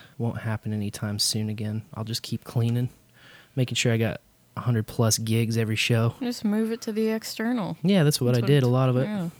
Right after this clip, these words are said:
Speaker 1: A lot of it, I did that. A lot of it, I did that. Thursday, uh, Abel Kirby was on Hog Story. And you never really,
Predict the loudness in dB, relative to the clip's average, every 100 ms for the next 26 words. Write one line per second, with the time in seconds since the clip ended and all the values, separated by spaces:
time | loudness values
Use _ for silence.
0 | -20 -10 -4 0 2 2 0 -2 -2 -2
1 | -2 -4 -12 -10 -2 0 2 0 0 -2
2 | -6 -10 _ -18 -18 _ _ _ 0 2
3 | 4 4 6 6 6 6 4 2 0 0
4 | 0 0 0 -2 -2 -2 -4 -4 -6 -4
5 | -4 -4 -4 -6 -8 -10 -14 -20 _ -6
6 | 0 2 4 2 2 0 -2 -6